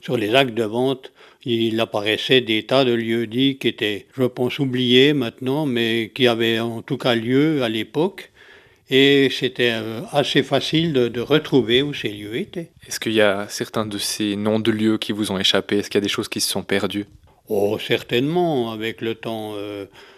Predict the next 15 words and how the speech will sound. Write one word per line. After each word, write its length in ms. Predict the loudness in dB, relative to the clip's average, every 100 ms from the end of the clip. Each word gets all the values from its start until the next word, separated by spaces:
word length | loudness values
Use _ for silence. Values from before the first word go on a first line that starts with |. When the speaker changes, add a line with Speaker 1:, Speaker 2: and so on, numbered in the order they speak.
| _ 0
Speaker 1:
j'ai 140 | 4
retrouvé 600 | 4 2 4 6 6 4
dans 180 | 2 -2
ces 160 | -2
documents, 720 | -2 -4 -4 -4 0 0 0 -4
euh, 140 | -8
des 180 | -4 -6
lieux, 400 | -2 -2 0 0
euh, 280 | -4 -8 -12 -14 -12
qui 100 | -4
sont 180 | -2 0
impossibles 640 | 0 2 4 4 4 2
à 40 | 0
situer 500 | 0 0 0 2 2
maintenant. 420 | 0 -2 -6